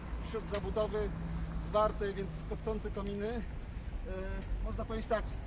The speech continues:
y, y, mamy tu też urządzenie pomiarowe, w tej chwili to podłączamy na szybko, bo mieliśmy tu drobną awarię. E, urządzenia pomiarowe pokazują nam stężenia smogu.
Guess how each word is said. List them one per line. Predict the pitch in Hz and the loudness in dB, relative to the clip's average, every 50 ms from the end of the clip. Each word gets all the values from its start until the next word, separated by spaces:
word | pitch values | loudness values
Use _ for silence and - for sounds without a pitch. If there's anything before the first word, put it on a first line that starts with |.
| - 214 | -4 -4
y, | 214 - - - - - - 233 233 220 220 | -2 -2 -2 -2 -2 -2 -2 0 0 0 0
y, | - - - - | -2 -2 0 2
mamy | 220 233 240 226 | 2 2 2 2
tu | - - - 240 | 2 2 2 0
też | 226 - - | 0 0 0
urządzenie | 214 220 220 240 240 226 | 2 2 2 2 2 2
pomiarowe, | 226 220 214 214 214 226 233 226 | 2 0 2 4 4 6 4 4
w | 220 | 4
tej | - 240 233 | 2 2 2
chwili | 240 240 233 - - | 2 0 0 0 0
to | 233 | 0
podłączamy | 214 - 208 208 214 208 - 240 220 214 208 | 0 2 2 2 2 2 4 4 4 4 4
na | 196 196 | 2 0
szybko, | 196 - 254 - - - 185 | 0 0 0 0 0 0 0
bo | - - | 0 0
mieliśmy | 185 - 185 - - 190 | 0 -2 -2 -2 -2 -2
tu | - - - - - - - - - | -2 -4 -2 -2 -2 -4 -2 0 0
drobną | 208 208 190 - 180 | 0 2 2 0 0
awarię. | 190 180 185 185 175 175 180 196 226 | 0 0 0 0 0 0 0 0 0
E, | 220 - - - - - - - - - - - - - 170 180 185 185 185 190 185 - 220 | 0 -2 -4 -4 -4 -4 -4 -4 -4 -4 -4 -2 -2 0 0 0 0 0 0 0 -2 -2 -2
urządzenia | 208 202 214 185 226 247 247 | -2 0 0 2 2 2 2
pomiarowe | - - 220 220 220 226 233 214 226 233 220 | 2 0 0 2 2 2 4 4 4 2 2
pokazują | - 226 214 - 214 175 185 220 220 220 | 2 0 0 0 0 0 0 0 0 0
nam | 208 202 202 208 185 - - - - - 190 - - | 0 2 2 0 0 -2 -4 -4 -4 -2 0 2 2
stężenia | - 208 190 185 220 214 208 196 | 2 2 4 4 4 4 4 4
smogu. | 185 - 190 185 180 170 185 202 220 | 4 4 2 2 2 2 4 4 4